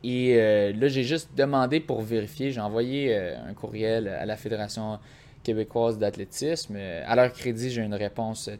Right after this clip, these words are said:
très rapidement. Donc, merci, euh, euh, merci à la personne qui a répondu. Euh, et dans le fond, on m'a, euh, <laughs> on m'a référé à un courriel qui a été envoyé le six mai. Euh, mais ça m'avait pas été envoyé à moi, ça avait été envoyé aux, euh,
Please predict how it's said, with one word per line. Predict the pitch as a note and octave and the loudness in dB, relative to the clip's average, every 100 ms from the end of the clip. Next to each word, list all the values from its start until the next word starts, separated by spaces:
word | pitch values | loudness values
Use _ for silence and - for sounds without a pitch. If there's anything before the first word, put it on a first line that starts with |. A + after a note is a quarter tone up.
| - | -10
très | A2+ G#2 | -6 -4
rapidement. | G2+ - G2+ G#2 A#2+ | -4 -8 -8 -6 -8
Donc, | G2+ - | -10 -14
merci, | A2 - - - A2 G#2+ | -16 -12 -12 -10 -10 -10
euh, | - - - - - - | -12 -16 -20 -20 -20 -20
euh, | G1+ G1+ - - - | -18 -18 -16 -18 -16
merci | - - A2+ | -14 -6 -4
à | |
la | G#2 | -4
personne | A2 A#2 A2+ G#2 | -4 -6 -4 -6
qui | G#2 G#2+ | -8 -10
a | |
répondu. | A2 G2+ G#2 G2+ A2+ D#3+ F3+ - - - - | -10 -8 -8 -6 -2 -2 -4 -12 -20 -14 -2
Euh, | G#2+ | 2
et | G#2 A#2 | 2 2
dans | A#2+ | 2
le | |
fond, | - D#3 | 2 2
on | C#3+ A#2 G#2+ | 2 2 0
m'a, | A2 A#2 A2+ A2 | 0 2 4 4
euh, | G#2 G2+ A2+ | 2 0 -2
<laughs> | |
on | A#2+ | 0
m'a | A#2 | 0
référé | A2 B2 - B2 C3+ D3 | 0 -2 0 0 2 0
à | A2+ | 0
un | G#2 | -4
courriel | G#2 A2 A2+ B2 | -6 -6 0 0
qui | A#2+ | 0
a | |
été | G2+ G#2+ | -4 -4
envoyé | G2+ G#2 G#2+ A#2 | -6 -4 -2 -2
le | A2 G#2+ - | -2 -4 -4
six | - A#2 - | -4 -4 -4
mai. | B2 B2+ D3+ - - _ | -6 -6 -6 -10 -20 _
Euh, | G#2 | -6
mais | G#2 | -4
ça | A2+ | 2
m'avait | A#2 A#2+ C3 | 2 2 0
pas | - D3+ | 4 4
été | B2+ C3+ | 4 0
envoyé | B2 A#2+ A#2 | 2 2 2
à | A2+ | 2
moi, | C3+ C3 | 0 0
ça | A#2 | 0
avait | G#2+ | -2
été | G#2+ A2+ | -2 -4
envoyé | A2 A2 A#2 A#2 | -2 0 0 -2
aux, | A#2 A#2 A#2+ A2 | 0 2 4 2
euh, | G2+ F#2 D#2+ | 0 -2 -8